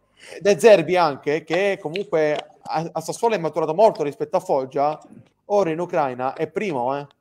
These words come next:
con quattro punti di vantaggio sulla seconda, e, e non è poco. Quindi significa che, che è cresciuto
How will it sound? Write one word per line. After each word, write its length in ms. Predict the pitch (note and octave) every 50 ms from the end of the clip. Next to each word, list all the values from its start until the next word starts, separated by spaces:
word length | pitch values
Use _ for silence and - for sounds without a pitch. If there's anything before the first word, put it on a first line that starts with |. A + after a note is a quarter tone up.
| _ - -
con 180 | _ D3+ D3 D3 D3 D3 D3
quattro 280 | F3+ E3 D#3+ E3 E3+
punti 220 | D#3 E3 E3 D#3+ E3
di 60 | E3
vantaggio 480 | E3 D#3+ D#3 - E3+ E3 D#3 C#3 D#3+ D3+
sulla 240 | - E3 D3+ D3+
seconda, 460 | C3+ D3 D3+ - E3+ C#3+ B2+ B2 C3 - _ _ _ _ _ _ _ _
e, 540 | - B2+ B2 B2+ C3+ C#3 D#3 D3 C#3+ D3 D3+
e 60 | D#3
non 140 | D#3+ D#3+ D#3+
è 80 | D3+ D3+
poco. 400 | - G3 F3 D#3 - C#3 A2+ - - - - - _ - - - -
Quindi 500 | F3+ G3 G3+ E3+ D3+ D3+ D3+ D3 D3 C3+
significa 400 | - D#3 D#3 D#3 C#3+ D#3+ D#3 -
che, 260 | - F3+ E3 D3+ D3
che 200 | - - E3 D3+
è 420 | D3 D#3 D#3 D#3 D#3 D#3+ D#3+ E3+ E3
cresciuto 680 | - G3+ G3+ G#3 G#3+ G3 G#3+ - C4 C4+ C4 - -